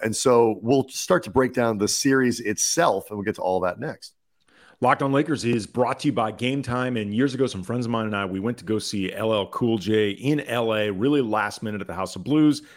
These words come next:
Speaker 2: We didn't know how to get tickets, so we ended up buying some from a scalper. They turned out to be fake. And we managed to get into this concert through some just random serendipity. But I vowed after that, I'm never going through that. And you don't have to because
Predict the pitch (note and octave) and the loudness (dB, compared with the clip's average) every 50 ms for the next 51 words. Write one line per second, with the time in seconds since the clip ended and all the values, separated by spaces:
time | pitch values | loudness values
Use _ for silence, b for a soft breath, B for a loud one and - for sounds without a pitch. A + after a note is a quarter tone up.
0 | B B B A#2 A#2+ D#3 F3+ F3+ D3+ C3+ C#3+ C#3+ A#2+ B2 A#2+ - - B2+ A#2+ - | B B B 2 2 2 4 2 0 0 -2 -2 -2 -2 -4 -2 -4 -4 -2 -2
1 | B2+ A#2 - - A2+ G#2+ G#2 G#2 G#2 A2 A#2 A#2 A2 G#2+ G#2 F#2+ G#2+ G#2+ A2+ A2+ | -2 -4 -2 -4 -4 -2 -2 0 -2 -2 -2 -2 -2 -2 -2 -2 -4 -4 -2 -4
2 | A2+ G#2+ - - A2 F#2+ G#2+ G2+ F#2+ F#2 - - G3+ G#3 A3 G#3+ A3 A3 A3 G#3 | -4 -6 -4 -6 -6 -6 -6 -8 -8 -6 -4 -2 0 0 0 4 6 6 6 6
3 | - G#3 A3+ A3 - A3+ G3+ F3 D#3+ D3+ - C3 A2 - - - - - A2+ F2 | 2 -2 -4 -4 -4 -4 -2 -2 -2 -2 -2 -6 -6 -6 -8 -10 -4 -2 -2 -2
4 | D#2+ - - _ b b b b b b b b A2+ A#2+ A#2+ B2 B2 A#2 A#2+ B2+ | -2 -8 -16 _ b b b b b b b b -2 0 0 0 0 0 2 0
5 | C3+ - - - _ _ _ _ - - A2+ B2 E3 A3+ C4 C4 A#3+ F3+ - F3+ | 0 0 -4 -8 _ _ _ _ -12 -6 0 2 2 2 2 2 0 -4 -4 -4
6 | D3+ C#3 E3+ F3 F3 - B2+ C#3+ D3+ C#3 A#2+ A2 - - A#2 A#2+ A#2 A2 - G#2+ | 2 2 2 2 2 -2 -2 0 2 2 0 0 -6 -6 -4 -4 -4 -4 -4 -6
7 | G2+ - - G#2+ G#2+ G2 - - G#2 G2 F#2 F2+ F2+ G#2+ G#2+ - - _ _ - | -6 -6 -6 -6 -6 -4 -4 -6 -6 -6 -6 -8 -6 -8 -8 -8 -8 _ _ -10
8 | E2+ G2+ A2+ A#2 A#2 A2+ A2+ A2 G2 - - A2 G2+ G2 F#2 A#2 A#2+ - - G2+ | -6 -6 -4 -4 -4 -4 -4 -6 -6 -6 -4 -4 -4 0 0 0 0 0 -2 -6
9 | - - - G#2 G2+ _ _ _ _ _ _ _ _ _ _ _ - A2+ B2 D3 | -6 -4 -4 -6 -8 _ _ _ _ _ _ _ _ _ _ _ 0 2 2 4
10 | D3+ C#3+ D3 C#3+ C#3 C3+ C3 B2 - B2+ A2+ A2+ A2 G2+ F#2 A2 A#2+ A#2 A#2+ A#2+ | 4 4 4 4 4 4 2 0 -2 -2 0 0 0 0 -2 -2 -2 -2 -2 0
11 | A2+ A#2 G#2 A2 G#2+ G2+ F#2+ F#2 G#2 G2+ G2 F#2 G2 G2+ G2+ - A#2 A#2 A2+ A#2+ | 0 0 0 0 -2 -2 -2 -2 0 0 0 2 0 0 0 -2 -2 0 2 4
12 | D#3 A3+ A3 D3 - E3+ G3+ G#3 F#3 - - G2+ F#2 F2+ E2 G2+ G2+ - G2+ F#2+ | 4 4 2 2 0 -2 -2 -2 -2 -4 -2 -2 -2 0 0 -2 -2 0 0 0
13 | F#2+ G2 G2 - | 0 0 -2 -6